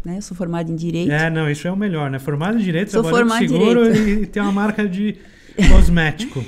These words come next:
Speaker 1: <laughs> Então, quando eu tava lá no finalzinho da minha faculdade, daí o meu ex-patrão, seu Romano, seu Renato, é, eles chegaram pra mim e falaram, "Luciana, você quer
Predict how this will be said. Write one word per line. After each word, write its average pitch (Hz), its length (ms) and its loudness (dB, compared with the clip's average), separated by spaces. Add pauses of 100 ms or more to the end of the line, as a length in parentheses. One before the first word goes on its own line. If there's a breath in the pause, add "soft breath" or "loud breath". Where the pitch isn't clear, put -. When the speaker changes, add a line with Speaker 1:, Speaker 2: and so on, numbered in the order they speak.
Speaker 1:
<laughs> - 100 -20
Então, 190 720 -2
quando 196 160 -6
eu 202 80 -4
tava 208 220 -2
lá 220 200 0
no 285 80 0
finalzinho 233 460 -4
da 220 60 -4
minha 220 160 -2
faculdade, 202 520 -6
daí 208 380 0
o 202 60 2
meu 196 440 2
ex-patrão, 196 800 -2 (540 loud breath)
seu 180 180 -8
Romano, 185 720 -6
seu 170 200 -10
Renato, 170 760 -10 (520 soft breath)
é, 170 600 -10 (480)
eles 170 480 -12
chegaram 180 260 -6
pra 185 140 -12
mim 180 140 -8
e 180 40 -10
falaram, 175 400 -14
"Luciana, 175 500 -12
você 180 520 -10
quer 180 380 -12